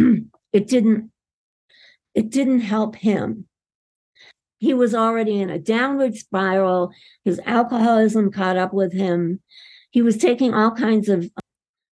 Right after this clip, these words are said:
legal drugs. He was prescribed all kinds of different things, but a whole cocktail of them, which with the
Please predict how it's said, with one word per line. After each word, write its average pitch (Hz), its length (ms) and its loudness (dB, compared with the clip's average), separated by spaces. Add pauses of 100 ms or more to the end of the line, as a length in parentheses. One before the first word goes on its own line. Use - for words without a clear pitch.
(140)
legal 208 680 2 (720)
drugs. 220 400 2
He 208 100 2
was 180 180 0
prescribed 208 560 -2
all 190 160 0
kinds 190 300 -6
of 180 120 -6
different 170 380 -6
things, 175 240 -4
but 196 280 0
a 190 80 -4 (280)
whole 247 280 2
cocktail 180 680 -2
of 165 140 -2
them, 170 340 0 (400)
which 208 240 2
with 233 400 4
the 226 240 2